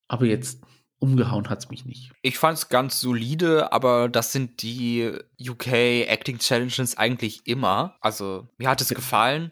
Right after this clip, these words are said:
Speaker 1: Wenn man bedenkt, dass bei Staffel zwei nur geschrien worden ist in der Top vier Challenge.
Speaker 2: <laughs>
Speaker 1: Jo. <laughs>
Speaker 2: Aber die Skripte sind eigentlich immer okay. Auch wenn
Speaker 1: Ja.
Speaker 2: RuPaul da so ein bisschen Shade dann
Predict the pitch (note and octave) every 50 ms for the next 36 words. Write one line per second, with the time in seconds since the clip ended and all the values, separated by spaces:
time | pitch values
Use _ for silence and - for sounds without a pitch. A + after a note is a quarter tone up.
0 | _ - A2+ A#2 A#2+ C3 B2+ B2+ B2+ B2 A#2 A#2+ C3+ C3 C3 B2 B2 - - -
1 | - - C3+ A#2 - - B2 A#2+ - C3+ B2 A#2+ B2+ B2+ - - - - - G#2+
2 | G#2+ A2+ B2 B2+ B2 B2 C#3 C#3 C3+ B2+ B2 B2 - - - C3 C#3 C#3+ C#3+ C3+
3 | C3 C3+ C3+ C3 - - - - C3+ C3 B2+ B2 - - C3 - D3+ E3 C#3+ C3
4 | B2+ B2+ - - B2 B2 B2 D3 C3 C3 C3+ B2+ B2+ C#3 B2+ - C#3 C3 - -
5 | C#3 B2+ - - - - - _ _ - C#3+ C3+ C3 B2+ C3 B2+ B2+ B2 A#2 -
6 | - - - - E3 G3+ - - F#3 - - A#3 - - - - - - - _
7 | _ _ _ - A2 A#2 B2+ A#2+ B2+ A#2+ - - - B2+ A2+ - - A2 G2+ G#2
8 | G#2 G2 - F2 F#2+ G2 G2 - A2 A2 F2 F#2+ - - - F2 D#2+ B1 - -
9 | _ _ _ _ _ - - B2 A#2+ C3 C3+ C3+ C3+ C3 B2+ B2+ - C3+ B2+ C3
10 | B2+ B2 B2 A#2+ A#2+ B2+ C3 B2+ B2 - C3 A#2+ G#2+ - - B2 A#2+ A#2+ A#2 -
11 | - - A#2+ G#2+ A2 A2 A2 A#2+